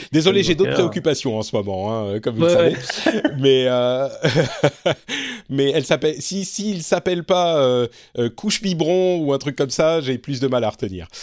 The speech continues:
Speaker 1: Mais cette discussion où tu comprends que Walker est en train de dire, euh, « Est-ce
Speaker 2: De
Speaker 1: que
Speaker 2: se
Speaker 1: je
Speaker 2: poser la
Speaker 1: devrais prendre le
Speaker 2: question, ouais.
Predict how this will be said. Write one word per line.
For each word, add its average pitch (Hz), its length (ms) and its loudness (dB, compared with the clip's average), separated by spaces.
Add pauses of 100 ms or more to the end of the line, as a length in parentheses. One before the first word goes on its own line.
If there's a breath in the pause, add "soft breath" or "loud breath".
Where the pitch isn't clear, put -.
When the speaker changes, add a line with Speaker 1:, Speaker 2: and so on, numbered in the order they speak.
(220 loud breath)
Speaker 1:
Mais 120 580 0 (300)
cette 139 260 -2
discussion 180 520 -2
où 135 60 -6
tu - 140 -10
comprends 139 440 -6
que 101 400 -4
Walker 107 480 -2
est 107 60 -4
en 98 60 -6
train 110 200 -6
de 104 100 -6
dire, 123 340 -2
euh, « 101 280 0 (340 loud breath)
Est-ce 143 260 0
Speaker 2:
De 131 40 -4
Speaker 1:
que 160 80 0
Speaker 2:
se 156 60 2
Speaker 1:
je 139 120 0
Speaker 2:
poser 135 120 4
la - 40 4
Speaker 1:
devrais 127 160 2
prendre 135 260 -4
le 123 80 0
Speaker 2:
question, 123 180 0
ouais. 123 40 2